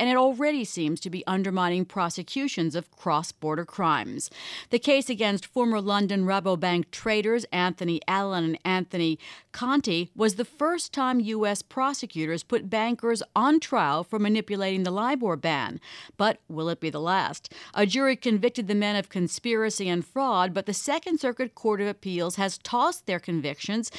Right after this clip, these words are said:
saying their Fifth Amendment rights were violated when prosecutors used testimony they were forced to give to a U K financial regulator.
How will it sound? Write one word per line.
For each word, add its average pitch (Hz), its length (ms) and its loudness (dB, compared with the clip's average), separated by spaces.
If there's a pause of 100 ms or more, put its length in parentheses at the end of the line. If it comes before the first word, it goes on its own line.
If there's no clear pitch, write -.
(160)
saying 240 360 4
their 214 160 4
Fifth 208 360 -2
Amendment 202 340 0
rights 170 380 -2
were 190 120 -2
violated 180 840 0
when 220 180 0
prosecutors 254 920 -2
used 226 280 -4
testimony 233 640 0
they 208 140 2
were 208 140 0
forced 311 500 -4
to 226 80 -6
give 156 400 -2
to 220 160 -2
a - 20 0
U 160 240 -4
K 151 260 -4
financial 160 600 -2
regulator. 202 640 0